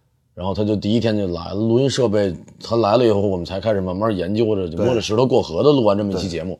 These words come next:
Speaker 2: 对。
Speaker 1: 然后也没有舒适的录制环境，就是在餐桌上。
Speaker 2: 嗯，刚吃完饭。
Speaker 1: 我做的饭。
Speaker 2: 盘子。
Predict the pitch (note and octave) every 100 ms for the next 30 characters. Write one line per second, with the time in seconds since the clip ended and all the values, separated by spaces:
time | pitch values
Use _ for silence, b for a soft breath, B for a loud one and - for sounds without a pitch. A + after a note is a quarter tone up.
0 | _ G2 F2 E2 E2 b b b b b
1 | _ - A2 A#2 F#2+ B2 A#2+ - B2+ A#2+
2 | A2 A#2+ G#2+ F#2 E2 F#2+ A2+ F2+ C3+ A2
3 | G#2 G#2 F#2 A#2 A#2 A#2+ A2 F2+ - -
4 | A2 F#2 - _ _ - - - D#3 D3+
5 | - A#2+ G#2+ G#2 F#2 G2+ A2 B2+ B2+ A#2+
6 | C3 - F#2 A#2